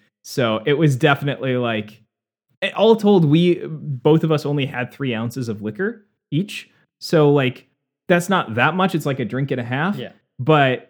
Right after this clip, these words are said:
Speaker 1: definitely got me over that three drink level. <laughs> And I could feel
Speaker 2: Yeah,
Speaker 1: it.
Speaker 2: break
Speaker 1: And
Speaker 2: out
Speaker 1: I
Speaker 2: the
Speaker 1: was
Speaker 2: bran flakes.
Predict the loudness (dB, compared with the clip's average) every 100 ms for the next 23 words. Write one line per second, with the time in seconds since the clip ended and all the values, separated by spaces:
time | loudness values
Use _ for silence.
0 | 0 2 2 2 4 2 2 -2 2 4
1 | 4 0 -2 -2 -4 -6 -8 -2 -2 -2
2 | -4 -4 -8 -18 _ _ _ _ _ _
3 | _ _ _ _ _ -10 -2 0 0 0
4 | -2 -4 -6 -14 -8 -8 -8 -20 _ -20
5 | -20 -20 -20 _ 2 4 6 6 6 6
6 | 6 8 6 0 -2 -2 2 2 2 0
7 | -4 -10 -12 -14 -16 -20 -20 -20 -20